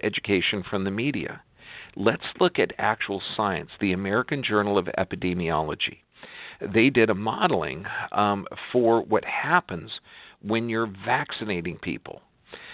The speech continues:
Um, and they said the, with the institution of the measles immunization program, the por-, proportion of susceptibles in the population fell to about three point one percent from nineteen seventy-eight through nineteen eighty-one.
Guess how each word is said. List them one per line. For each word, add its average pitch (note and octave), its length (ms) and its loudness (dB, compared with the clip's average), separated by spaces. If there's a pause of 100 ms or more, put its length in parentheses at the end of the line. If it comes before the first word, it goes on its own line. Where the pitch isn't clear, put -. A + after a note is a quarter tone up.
(200)
Um, G2 420 4
and G2+ 140 0
they G#2+ 180 4 (100)
said F2+ 300 4
the, G#2 220 -4
with G#2 160 -2
the G#2 120 -2
institution C3 600 -2
of G2 80 0
the F#2+ 40 -2
measles G#2 540 -2
immunization G2+ 580 -2
program, E2 520 -2 (420)
the F2+ 80 2
por-, C#3 320 4 (240)
proportion A#2 720 2
of G2 80 2 (140)
susceptibles - 800 0
in F#2 80 -6
the F2+ 60 -6
population E2 760 -4 (460)
fell B2 160 6
to A#2 80 0
about G2 240 2 (100)
three G2+ 140 -2
point F#2+ 300 -4
one F2+ 180 -2
percent - 540 -2
from F#3 180 -4
nineteen B2+ 500 -6
seventy-eight F2+ 520 2 (360)
through A2 160 -4
nineteen F2+ 440 -6
eighty-one. E2+ 640 -8